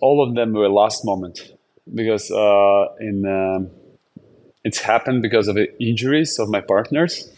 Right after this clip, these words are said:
And, uh, in, for two thousand eight in Beijing, uh, Plavins, <clears throat> Plavins dislocated his shoulder.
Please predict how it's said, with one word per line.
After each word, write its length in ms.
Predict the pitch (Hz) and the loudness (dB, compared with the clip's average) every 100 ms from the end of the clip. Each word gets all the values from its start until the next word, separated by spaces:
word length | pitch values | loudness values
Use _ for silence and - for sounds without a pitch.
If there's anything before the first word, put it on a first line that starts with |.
| _ _ _ _ | _ _ _ _
And, 340 | - 107 92 85 | -6 -4 -4 0
uh, 500 | 92 90 90 87 87 - _ _ _ _ _ _ | 2 4 4 2 -2 -8 _ _ _ _ _ _
in, 160 | 110 104 | -4 -4
for 240 | - 113 | 0 0
two 160 | 104 123 | 0 -2
thousand 500 | - 127 120 117 110 113 107 - | 2 2 0 -6 -4 -2 -2 -2
eight 260 | 120 123 | -4 -4
in 160 | 117 104 | -6 -2
Beijing, 560 | 104 113 107 117 110 104 | 0 0 -2 -4 -4 -4
uh, 220 | 101 98 95 - | -2 -2 -2 -4
Plavins, 600 | 95 117 113 - - _ - | -4 -4 -6 -8 -14 _ -4
<clears throat> 520 | - 190 - 143 95 82 _ _ _ _ _ _ _ | 0 0 0 -2 -2 -6 _ _ _ _ _ _ _
Plavins 340 | - 104 104 87 | 0 2 2 -2
dislocated 600 | 101 - 107 110 101 95 | -2 -2 -2 0 0 -2
his 160 | - | -6
shoulder. 640 | - - - 95 95 139 | -10 -6 0 0 0 -2